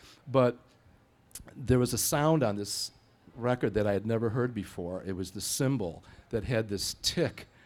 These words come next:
to it. It was, like, the cleanest sounding cymbal I'd ever heard, and it was called a flat ride cymbal. And I immediately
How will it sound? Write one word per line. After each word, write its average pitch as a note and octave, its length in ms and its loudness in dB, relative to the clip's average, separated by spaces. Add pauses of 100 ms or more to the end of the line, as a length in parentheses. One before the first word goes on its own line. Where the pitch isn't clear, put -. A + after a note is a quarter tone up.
(120)
to F#2 260 -6
it. E2+ 100 -8
It F#2+ 80 -4
was, G2+ 220 -6
like, F#2+ 340 -6
the G#2+ 80 -8
cleanest C3 720 0
sounding A#2 460 -2
cymbal A2 340 -2
I'd F#2 140 -2
ever G2+ 180 -2
heard, A2 380 2 (320)
and B2 160 -2
it A2+ 40 -2
was A2 160 -2
called A2 280 -2
a - 20 -4
flat A2+ 420 0
ride C3+ 360 4
cymbal. F#2+ 440 -4 (680)
And A2 280 2
I A2+ 80 6
immediately A#2 800 4